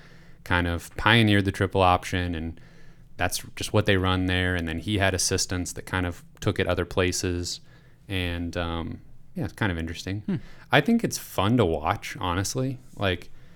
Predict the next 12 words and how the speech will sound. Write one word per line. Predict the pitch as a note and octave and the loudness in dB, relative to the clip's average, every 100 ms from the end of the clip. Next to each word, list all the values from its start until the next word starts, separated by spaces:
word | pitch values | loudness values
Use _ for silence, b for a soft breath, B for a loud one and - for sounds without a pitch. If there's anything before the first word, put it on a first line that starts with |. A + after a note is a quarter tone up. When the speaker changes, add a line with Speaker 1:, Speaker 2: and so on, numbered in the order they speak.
| b | b
Speaker 1:
my | - C#3 | 2 4
question | D3+ C3+ G#2+ | 4 4 4
to | F#2 | 4
you | G#2 | 6
would | G2 | 4
be, | F#2+ F2+ | 4 2
like, | E2+ D#2 | 2 0
if | G2 - | -2 -2
you, | A2 A#2+ C#3+ D3 C#3+ C#3 C#3+ b b b b b b b b b - A2 | 0 2 4 4 4 2 0 b b b b b b b b b -6 0
um, | G#2+ G#2 G2 G2+ - | 2 2 0 -4 -6
if | A2+ D#3 | -4 0
you | E3+ D#3 | 2 2